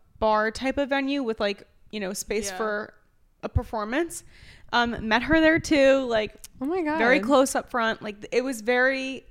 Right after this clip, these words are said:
Speaker 1: I don't know, it was really cool seeing how this is going. And then we went to her most recent tour, and we went to New York for it.
Speaker 2: Oh my God.
Speaker 1: And that one was bigger, but she did, like, V I P, so we went in early.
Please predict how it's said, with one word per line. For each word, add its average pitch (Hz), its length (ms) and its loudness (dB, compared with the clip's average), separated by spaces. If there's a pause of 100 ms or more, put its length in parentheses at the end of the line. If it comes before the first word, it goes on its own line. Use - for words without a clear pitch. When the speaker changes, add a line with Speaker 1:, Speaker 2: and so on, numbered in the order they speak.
(600)
Speaker 1:
I 262 80 6
don't 262 80 0
know, 214 80 -2
it 214 40 -2
was 226 160 -4
really 262 160 -4
cool 226 200 -4
seeing 208 320 -10
how 226 140 -8
this 202 200 -8
is 208 100 -12
going. 190 340 -8 (500)
And 262 100 -4
then 247 80 -4
we 226 140 -6
went 214 240 -8
to 220 640 0 (280)
her 214 120 -8
most 208 260 -6
recent 330 360 2
tour, 262 340 0
and - 160 -8
we 208 100 -8
went 196 160 -10
to - 120 -14
New 190 100 -6
York 294 300 4
for 220 280 -2
it. 233 300 -2 (200)
Speaker 2:
Oh 269 60 -2
my 359 200 -2
God. 277 160 -18
Speaker 1:
And 226 600 0
that 247 200 0
one 311 160 2
was 302 120 4
bigger, 240 360 4
but 220 120 -2
she - 140 -6
did, 220 100 2
like, 220 160 -4
V 202 220 -6
I 196 120 -4
P, 220 380 -6
so 208 160 -8
we 208 140 -4
went 214 180 -2
in 214 100 -4
early. 185 500 -4